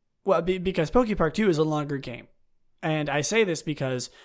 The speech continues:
PokePark one was super short. It was, like, ten hours, not even. I'm pretty sure I beat it in, like, eight hours. Uh, I had, like, two streams, one four-hour stream and a five-hour stream. And, like, collectively, I beat the game. I,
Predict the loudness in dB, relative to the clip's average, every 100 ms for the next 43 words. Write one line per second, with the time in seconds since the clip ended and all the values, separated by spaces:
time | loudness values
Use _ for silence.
0 | -20 _ _ _ _ 2 4 4 4 4
1 | 4 2 0 -2 -6 _ -2 0 0 -4
2 | -8 -2 0 2 0 -2 -4 -6 -8 -10
3 | _ -2 -2 0 0 0 -2 -4 -10 -6
4 | -2 -2 -2 -2 -2 -2 -2 -4 -8 -10
5 | -4 0 2 2 -2 -6 -10 -8 -6 0
6 | 0 0 -4 -2 0 0 -2 -6 -4 -2
7 | -4 -4 -4 -4 -6 -12 -18 _ _ _
8 | _ -20 -20 -20 -8 0 2 4 4 6
9 | 4 2 0 2 4 2 -2 -6 -14 -12
10 | 0 2 2 -2 2 4 6 4 2 -2
11 | -2 0 0 0 2 2 2 -2 -4 -10
12 | -12 -14 -8 -6 -4 -6 0 0 2 -2
13 | -4 -8 -8 -6 -4 -2 -2 -4 0 0
14 | 0 -6 -6 -6